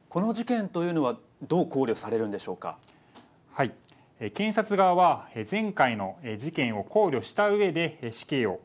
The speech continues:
Speaker 2: 求刑しているとみられます。えー、喜納被告は、えー、今回の、えー、事件が発生する、えー、およそ五ヶ月前から、えー、この、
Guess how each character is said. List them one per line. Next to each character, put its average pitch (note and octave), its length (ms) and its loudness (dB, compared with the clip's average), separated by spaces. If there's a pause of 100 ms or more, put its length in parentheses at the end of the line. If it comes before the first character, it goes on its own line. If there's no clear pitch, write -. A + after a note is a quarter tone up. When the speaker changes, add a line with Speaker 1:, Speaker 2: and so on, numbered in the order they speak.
Speaker 2:
求 D3 200 -4
刑 C#3+ 200 -2
し C3+ 140 -12
て C3 260 -6 (260)
い D#3+ 80 -6
る F3 80 0
と D3+ 140 0
み A2+ 100 -8
ら G2+ 80 -2
れ F#2 100 -6
ま F#2 120 -8
す。 - 200 -18 (840)
え A#2 100 -2
ー、 - 20 -8
喜 A#2 100 -8
納 G3 100 2
被 G3+ 80 -4
告 F#3 200 0
は、 D#3+ 340 4 (100)
え A2 100 -4
ー、 - 20 -4
今 G3+ 240 -2
回 C#3 160 4
の、 G2+ 180 -2 (120)
え A#2 60 -8
ー、 - 40 -6
事 A#2 100 -12
件 B2+ 160 0
が G#2+ 80 0
発 A2+ 220 -6
生 F3 240 0
す E3 160 -4
る、 D3+ 260 0 (180)
え B2 40 -10
ー、 A2+ 40 -2
お C#3+ 60 2
よ E3 60 0
そ E3 120 0
五 A2+ 120 -2
ヶ G3+ 160 2
月 G3 180 0
前 F#3+ 200 2
か B2 120 2
ら、 A#2 220 2 (260)
え A2+ 60 -4
ー、 - 20 -10
こ A#2+ 160 -2
の、 B2 240 0